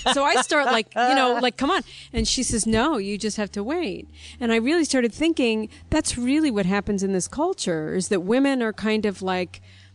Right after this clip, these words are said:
"Come on, you know, sh-, show me some of your masculine energy." And men are playing video games or doing whatever, or, and they can't quite move forward, commit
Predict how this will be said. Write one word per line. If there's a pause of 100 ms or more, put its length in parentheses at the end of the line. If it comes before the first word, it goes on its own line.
(420)
"Come
on,
you
know,
sh-,
show
me
some
of
your
masculine
energy."
And
men
are
playing
video
games
or
doing
whatever,
or, (1160)
and
they
can't
quite
move
forward, (420)
commit